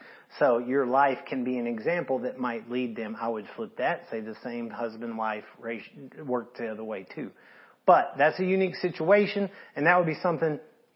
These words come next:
definitely hit me up. We can talk about it if, if you want. Um, listen, if you don't know Jesus, you gotta start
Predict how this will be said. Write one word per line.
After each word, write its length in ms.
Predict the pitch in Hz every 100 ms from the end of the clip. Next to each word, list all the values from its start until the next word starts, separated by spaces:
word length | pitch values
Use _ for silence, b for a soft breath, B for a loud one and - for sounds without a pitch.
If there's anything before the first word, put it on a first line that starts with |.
| _ -
definitely 500 | 151 190 190 160 127
hit 160 | 175
me 160 | 165 151
up. 160 | 151 139
We 100 | 135
can 140 | 131
talk 220 | 135 123
about 240 | 127 123 120
it 120 | 113
if, 100 | 107 - _ _ -
if 260 | 143 120 120
you 140 | 110
want. 240 | 117 107 - B B B B B -
Um, 280 | 131 120 160
listen, 320 | 175 - 127
if 120 | 143
you 80 | 240
don't 140 | 185
know 120 | 190 170
Jesus, 360 | 165 175 160 196
you 60 |
gotta 220 | 156 135
start 240 | - 110